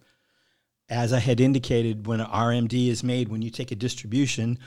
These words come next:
most of you are reinvesting those distributions into a brokerage account. So they are no longer subject to the favorable rules of tax deferral that erisa and the retirement account statute offers you. And in addition, many people have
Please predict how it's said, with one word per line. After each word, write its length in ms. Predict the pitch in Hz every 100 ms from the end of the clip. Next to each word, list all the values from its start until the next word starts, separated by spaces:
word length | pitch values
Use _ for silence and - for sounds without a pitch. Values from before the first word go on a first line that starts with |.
| - -
most 360 | 113 123 127 -
of 120 | 127
you 240 | 120 127 120
are 200 | 120 120
reinvesting 840 | 104 120 127 110 113 113 127 117
those 180 | 113 110
distributions 720 | - 117 - 104 113 - 113
into 220 | 110 98 110
a 40 |
brokerage 560 | 101 123 135 127 107 110
account. 340 | - 98 104
So 80 | 120
they 140 | 110
are 60 | 104
no 260 | 104 120
longer 420 | 131 131 131 127 117
subject 380 | 143 123 131
to 80 | 131
the 100 | 107
favorable 480 | - 123 120 113 107
rules 340 | 110 110 107
of 60 | 104
tax 320 | - 143 156
deferral 560 | - - - 104 107 120 - -
that 260 | 117 110 -
erisa 640 | 113 107 123 - 117 127 117
and 200 | 113 107
the 80 |
retirement 440 | 104 - 123 123 113
account 320 | - 117 123
statute 400 | - 113 - 151
offers 560 | 147 233 - 220 113 107
you. 360 | 110 87 - _ _ _ _ _
And 300 | 139 135 123 - - _ _ _ _ _ _ _ _ _ _
in 140 | 135
addition, 420 | 120 180 240 240 160
many 220 | 147 165
people 280 | 196 175 160
have 320 | 170 160